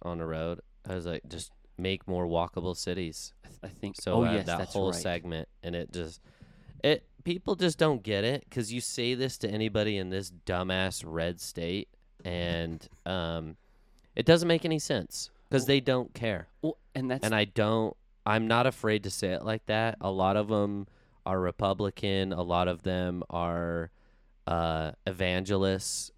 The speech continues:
Speaker 1: They just don't care, 'cause they care about, like, them and their family.
Speaker 2: A-
Speaker 1: And when I mean that, I mean, like, them and their family's health and finances. Outside of that, they don't give a shit about anything else.
Speaker 2: It,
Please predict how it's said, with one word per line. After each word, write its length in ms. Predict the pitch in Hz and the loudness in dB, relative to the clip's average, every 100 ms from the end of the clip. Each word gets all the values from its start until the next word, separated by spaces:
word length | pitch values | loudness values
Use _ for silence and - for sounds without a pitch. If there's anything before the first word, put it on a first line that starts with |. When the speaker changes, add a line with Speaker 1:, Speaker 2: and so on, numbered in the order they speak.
| - | -4
Speaker 1:
They 240 | 110 131 | 0 2
just 280 | 180 170 - | 4 2 4
don't 260 | 113 95 | 2 2
care, 500 | - 95 92 107 131 - _ - | -4 -2 2 2 0 -6 _ 0
'cause 220 | 127 107 | 2 4
they 160 | 123 139 | 2 2
care 240 | - 123 | 2 2
about, 400 | 107 95 92 - _ _ _ _ _ | 4 4 2 -2 _ _ _ _ _
like, 300 | - 85 82 85 | -4 -2 -2 0
them 260 | 92 95 | 0 0
and 100 | 90 | -2
their 100 | 82 | -6
family. 720 | - 90 85 87 90 95 95 - _ _ _ - | -4 -2 -2 0 -2 -2 -4 -12 _ _ _ -6
Speaker 2:
A- 100 | 107 | 0
Speaker 1:
And 180 | 110 107 | 2 4
when 120 | 101 | 4
I 100 | 98 | 4
mean 220 | 95 98 | 2 2
that, 160 | 101 90 | 0 0
I 40 | |
mean, 200 | 92 92 | -2 0
like, 240 | 85 80 69 80 | 0 -2 -6 -2
them 220 | 92 92 | 0 0
and 80 | 90 | 0
their 120 | 85 | -2
family's 580 | - 90 87 87 82 - | -2 -2 0 -2 -4 -8
health 600 | - - 98 117 - - | -6 2 2 2 -2 -12
and 160 | 90 90 | -10 -8
finances. 960 | - - 87 98 117 131 - 147 165 - _ _ _ - | -8 -4 -2 -2 -2 -4 -4 -4 -6 -12 _ _ _ 0
Outside 400 | 120 139 160 139 | 2 4 4 4
of 100 | 127 | 4
that, 320 | 104 113 147 - _ _ - | 4 4 2 -4 _ _ -2
they 160 | 107 90 - | 0 2 4
don't 240 | 107 113 | 4 4
give 160 | 120 98 | 2 2
a 60 | 98 | 0
shit 680 | - - - - 113 131 - | -2 -2 -2 0 2 2 -2
about 380 | 95 92 92 - _ _ 123 | -2 0 0 -2 _ _ 0
anything 440 | 135 131 131 104 | 2 2 2 0
else. 440 | 92 87 - - - _ _ _ _ _ _ - | 0 -4 -8 -12 -14 _ _ _ _ _ _ -16
Speaker 2:
It, 140 | 120 | -16